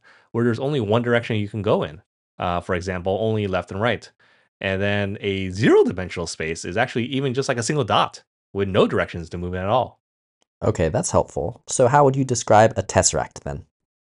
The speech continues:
Speaker 1: So the tesseract is a four-dimensional shape where every face is actually a cube. And, you know, just like a cube can be unfolded into six squares in two D space,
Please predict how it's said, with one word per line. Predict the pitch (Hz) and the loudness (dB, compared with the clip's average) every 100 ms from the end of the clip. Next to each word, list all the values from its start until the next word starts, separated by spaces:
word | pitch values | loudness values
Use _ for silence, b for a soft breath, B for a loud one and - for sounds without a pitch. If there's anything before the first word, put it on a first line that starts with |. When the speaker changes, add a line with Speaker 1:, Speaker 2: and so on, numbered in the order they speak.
| _ _ _ _ _ _ _ _ _ _ | _ _ _ _ _ _ _ _ _ _
Speaker 1:
So | - | -10
the | 113 | -10
tesseract | 113 247 - 117 95 - | -6 -4 0 0 0 -6
is | 98 87 | -8 -8
a | 90 | -12
four-dimensional | 90 - 220 330 196 98 87 - 85 | -16 2 6 6 6 4 0 -4 -8
shape | - 85 80 _ _ _ _ | -4 -6 -6 _ _ _ _
where | 110 107 101 101 - 147 | 2 4 4 4 2 0
every | 170 180 | 2 0
face | - - 117 208 - - | -2 -4 -2 -2 -6 -6
is | - 113 113 | -2 -2 -2
actually | 101 110 123 107 107 | -6 -4 -4 -2 -2
a | 90 | -6
cube. | 87 - - 254 269 139 - - _ b b b b | -10 -16 0 4 4 2 -6 -20 _ b b b b
And, | - 101 101 98 101 - | -6 -2 0 0 -2 -6
you | 117 | -2
know, | 95 | -2
just | - 165 | 0 -2
like | 165 | -2
a | 101 | -6
cube | - 143 143 139 | -4 0 0 0
can | 123 | -2
be | 107 117 | -4 -2
unfolded | 131 120 107 110 127 147 | -4 0 2 6 6 4
into | 107 95 | 0 -6
six | 90 - 127 | -6 -6 -6
squares | - - 104 95 127 190 - | -8 -4 -2 0 0 0 -2
in | 104 | -6
two | 98 117 | -2 -2
D | 107 101 | -2 -4
space, | - 101 208 - - | -2 -2 -2 -6 -12